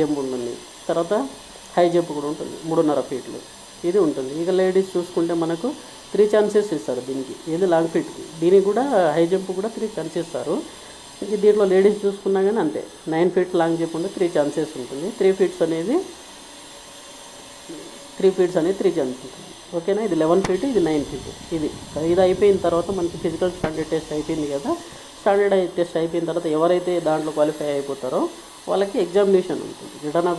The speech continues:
examination. English or హిందీ, ఇది ఇంగ్లీష్ or హిందీలోనే ఎగ్జామ్ ఉంటుంది, తెలుగులో అనేది ఎగ్జామ్ ఉండదు. ఇది పార్ట్ వన్, ఇది పార్ట్ టూ. ఓకేనా? దీనికి సబ్ ఇన్స్‌పెక్టర్ of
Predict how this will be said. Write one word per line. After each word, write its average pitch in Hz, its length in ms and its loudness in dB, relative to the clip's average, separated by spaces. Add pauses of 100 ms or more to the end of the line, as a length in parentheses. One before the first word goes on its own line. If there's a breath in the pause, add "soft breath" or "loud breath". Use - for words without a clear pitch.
examination. 127 560 -8 (680)
English 190 360 2
or 202 40 4 (120)
హిందీ, 175 260 -2 (920)
ఇది 151 140 0 (160)
ఇంగ్లీష్ 185 300 4
or 185 140 6
హిందీలోనే 165 420 2
ఎగ్జామ్ 147 280 -2
ఉంటుంది, 127 260 -6
తెలుగులో 156 320 -2
అనేది 170 240 -2
ఎగ్జామ్ 135 260 -8
ఉండదు. 127 220 -10 (100)
ఇది 170 100 0 (100)
పార్ట్ 151 300 0
వన్, 160 220 0
ఇది 170 180 -6
పార్ట్ 143 180 -2 (120)
టూ. 131 80 -10 (500)
ఓకేనా? 170 300 -2
దీనికి 160 300 0 (200)
సబ్ 165 180 4
ఇన్స్‌పెక్టర్ 180 400 0
of 135 60 -8